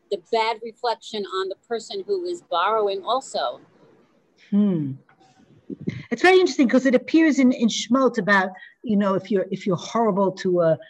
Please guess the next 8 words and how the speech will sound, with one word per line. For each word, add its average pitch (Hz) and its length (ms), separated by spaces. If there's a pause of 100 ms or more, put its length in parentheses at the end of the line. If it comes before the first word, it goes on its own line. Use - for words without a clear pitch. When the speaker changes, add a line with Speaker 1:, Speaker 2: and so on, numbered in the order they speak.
(100)
Speaker 2:
an 165 80
almana 170 640
and 127 100
she - 180
cries. 120 720 (640)
And, 135 680
and, 160 380
and 151 160